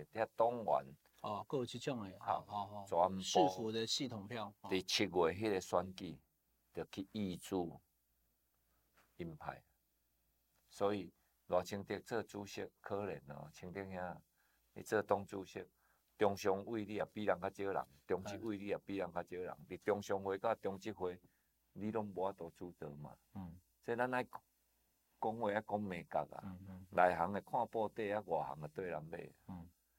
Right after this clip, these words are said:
Speaker 1: 所以伫迄个三月的提名，黄伟哲就正式带枪投靠鹰派啊，但伊个毋是正港鹰派，case by case。
Speaker 2: 嗯。
Speaker 1: 诶，就是我甲你提名，啊，
Speaker 2: 嗯。
Speaker 1: 你支持我，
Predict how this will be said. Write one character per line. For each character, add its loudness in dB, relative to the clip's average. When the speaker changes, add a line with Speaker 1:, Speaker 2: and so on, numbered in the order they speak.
Speaker 1:
所 6
以 6
伫 0
迄 4
个 8
三 8
月 2
的 -
提 -2
名， -6
黄 8
伟 2
哲 0
就 0
正 -4
式 -6
带 2
枪 -6
投 -6
靠 -6
鹰 -12
派 -14
啊， -14
但 0
伊 4
个 8
毋 2
是 -4
正 2
港 2
鹰 0
派， 0
case 2
by 6
case。 -2
Speaker 2:
嗯。 -6
Speaker 1:
诶， 6
就 -2
是 -8
我 2
甲 6
你 2
提 2
名， -4
啊， -10
Speaker 2:
嗯。 -2
Speaker 1:
你 -4
支 -10
持 -8
我， -4